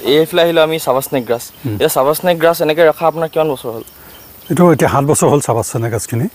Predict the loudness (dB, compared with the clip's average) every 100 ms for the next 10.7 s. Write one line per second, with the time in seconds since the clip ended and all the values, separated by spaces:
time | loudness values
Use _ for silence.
0 | -12 -20 -4 0 2 4 4 4 4 4
1 | 4 2 0 -2 -2 -10 -12 -2 0 2
2 | 2 2 2 4 4 4 2 2 -2 -12
3 | -2 2 2 0 -2 0 0 0 2 4
4 | 2 -2 -20 -2 0 0 -2 2 2 2
5 | 2 2 2 0 0 2 4 2 2 0
6 | -2 0 2 4 4 4 2 2 2 4
7 | 4 2 0 -6 -20 -20 -2 2 4 4
8 | 2 2 0 0 -2 -4 -10 -20 -20 -20
9 | -20 -20 -14 -2 -2 2 2 4 4 2
10 | 2 2 2 2 2 4 2